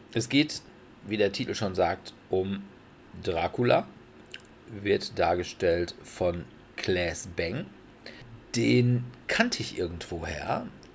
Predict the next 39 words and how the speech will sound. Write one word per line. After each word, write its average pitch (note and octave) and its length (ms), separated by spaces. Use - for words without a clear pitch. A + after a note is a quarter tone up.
wusste F#2 260
aber E2+ 220
absolut A2+ 600
nicht, G2 280
woher. E2+ 520
Ich - 120
dachte - 220
mir, D#2 100
ja, D#2 300
irgendeine F2+ 320
Serie B2+ 560
oder G#2 180
so, G2 240
bin F#2+ 160
ich F2+ 60
mal F2 120
so F2 80
im - 160
Kopf - 220
durchgegangen, E2+ 600
fiel - 140
mir D#2+ 120
absolut - 340
nicht - 160
ein. A2 220
Und G2 80
dann G2 120
habe G2+ 120
ich G2 100
mal E2+ 420
im E2+ 180
Internet A2+ 400
geguckt - 440
und G2 320
ja, F#2 240
der F#2 140
hat F#2+ 80
tatsächlich F#2 560
bei - 240